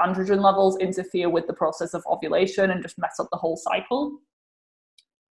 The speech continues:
And symptoms can vary with that. There's people who are classic P C O S where they're overweight,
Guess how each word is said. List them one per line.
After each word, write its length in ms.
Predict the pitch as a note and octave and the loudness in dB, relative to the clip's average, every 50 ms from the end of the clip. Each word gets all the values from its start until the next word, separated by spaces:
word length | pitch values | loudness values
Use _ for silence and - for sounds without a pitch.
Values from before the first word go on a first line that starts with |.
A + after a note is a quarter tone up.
| _ _ - | _ _ 2
And 260 | A3 G#3+ G#3 G#3 G#3 | 4 4 4 4 2
symptoms 400 | - - A3+ A3+ - B3+ A#3+ A#3+ | 2 0 0 2 4 4 4 4
can 300 | - - A3+ G#3+ G#3 G#3 | 4 6 6 6 6 6
vary 300 | G3 G3 F#3+ F#3+ G3+ A3 | 8 8 10 10 10 10
with 160 | A3 A3 A3 | 8 8 8
that. 240 | - A#3+ A#3+ A3+ G3+ | 8 10 10 8 8
There's 120 | G3 G#3 - | 4 0 0
people 320 | - G#3+ G3+ G3+ F#3+ G3 | 0 -2 0 2 2 2
who 200 | F#3+ G3 F#3+ F#3+ | 4 6 8 10
are 420 | F#3 F3+ F#3 F3+ F3+ G3 - - - - | 10 12 12 12 10 8 6 -2 -2 4
classic 520 | - G#3 F3+ - - - F#3 - - - - | 8 8 8 8 8 2 2 2 2 -6 -8
P 120 | - G3 | -6 -6
C 200 | G3 - - F#3+ | -2 4 4 8
O 40 | F#3 | 8
S 200 | F#3 F#3+ F#3+ - - | 8 8 8 6 2
where 120 | F#3+ E3 E3 | 2 4 4
they're 100 | F3 - | 4 6
overweight, 580 | - F#3 F#3 G3 F#3 G3 A3+ A3 A3 A3 A3 | 6 4 6 6 6 8 8 8 8 6 2